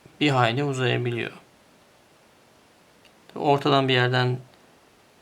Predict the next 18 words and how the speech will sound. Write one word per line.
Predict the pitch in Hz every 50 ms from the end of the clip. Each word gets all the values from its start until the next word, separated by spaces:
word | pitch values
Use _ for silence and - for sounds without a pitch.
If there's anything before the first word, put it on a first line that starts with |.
| _ _ _ _ _ _ _ _ _ _ _ _ _ _ _ _ _ _ -
bir | 135 131
kısım | - 131 127 - 135 127 123 127 -
polimer | - - 135 135 131 131 127 127 131 127
zincirleri | 127 127 127 123 123 123 127 120 120 120
koptuğu | - - 147 139 - - - 147
için | 131 117 123 - - 156 156 156 156 - - _ _ -
boyun | 143 135 139 139 139 139 135
vermeye | 131 131 131 131 135 131 123
başladı. | 120 110 113 - 117 113 120 135 143 143 - - - _ _ _ _ _ _ _ _ _ _
Şu | - - - 135 127
kısımda. | - - - - - 120 113 117 131 143 - - _ _ _ _ _ _ _ - - - - - - - - - - - - - - - - - - _ _ _ _ _ _ _ _ _ _ _ _ _ _ _ _ _ _ _ _ _ _ _ _ _ _ _ _ _ _ _ _ _ - _ _ _ _ _ _ _ _ - - - - -
Boyun | 160 151 151 151 147
vermeden | 147 143 139 135 135 135 135 131
hemen | 127 143 143 139 135 131
önce | 120 120 120 127 131
ben | 131 127 127 127 123 - - _ _ -
bırakıyorum | 175 147 147 143 139 135 135 - 123 113 110 104 107
bunu. | 113 120 139 143